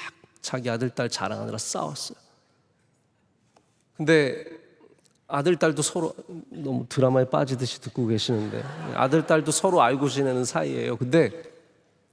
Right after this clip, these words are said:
이제 이렇게 상황이 바뀝니다.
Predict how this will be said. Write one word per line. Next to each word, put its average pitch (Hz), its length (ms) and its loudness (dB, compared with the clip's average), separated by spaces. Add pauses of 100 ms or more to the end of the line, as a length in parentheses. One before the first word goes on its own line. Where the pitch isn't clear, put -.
(340)
이제 113 320 -8 (220)
이렇게 139 500 -2
상황이 135 440 0
바뀝니다. 101 680 -12